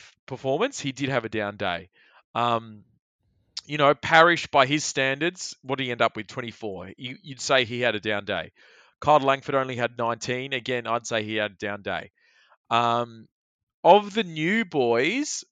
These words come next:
I thought they were all pretty, well, no, that's not true. Let's get to Harrison Jones in a minute. But I thought Perkins and Cox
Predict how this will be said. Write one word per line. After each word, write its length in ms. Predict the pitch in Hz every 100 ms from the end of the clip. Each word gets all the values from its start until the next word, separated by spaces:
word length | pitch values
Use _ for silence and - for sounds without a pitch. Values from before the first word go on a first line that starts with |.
| _ _ _
I 160 | 175 247
thought 220 | 349 349
they 120 | 285
were 280 | 226 180 151
all 220 | 156 180
pretty, 500 | 175 - 175 151 147 147
well, 240 | 127 101 -
no, 200 | 110 104
that's 200 | 107 -
not 120 | 120
true. 280 | - 104 143 _ _ _ -
Let's 200 | 135 -
get 140 | 147
to 80 | 123
Harrison 320 | 135 117 120
Jones 300 | 120 117 113
in 80 | 117
a 40 |
minute. 240 | 113 110 - -
But 80 |
I 80 | 120
thought 240 | - 131 -
Perkins 540 | - 151 156 156 135 120
and 140 | 123
Cox 520 | - 131 - - -